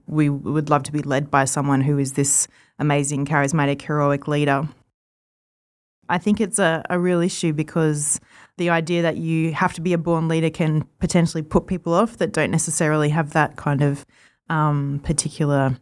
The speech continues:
approach to leadership or, um, way of seeing the world. When we have an increasingly diverse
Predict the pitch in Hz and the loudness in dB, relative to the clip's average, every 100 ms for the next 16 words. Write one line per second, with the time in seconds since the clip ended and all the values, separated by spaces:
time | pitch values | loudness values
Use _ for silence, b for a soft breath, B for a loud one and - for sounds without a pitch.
0 | - 143 - 156 - 151 151 147 147 156 | -8 -6 0 0 0 -4 0 0 0 -2
1 | 151 147 143 143 139 b b b b 156 | -2 -2 0 2 0 b b b b -2
2 | 151 156 170 156 156 165 151 143 135 147 | -2 0 0 0 -2 -2 -2 -2 -2 0
3 | 143 127 143 _ B B B 175 180 180 | 0 -2 -6 _ B B B 0 2 2
4 | 180 170 156 151 156 - 165 165 160 165 | 0 0 -2 -2 -8 -4 0 0 2 2
5 | 160 160 160 147 147 147 143 143 - - | 2 0 0 0 0 0 0 0 -2 -2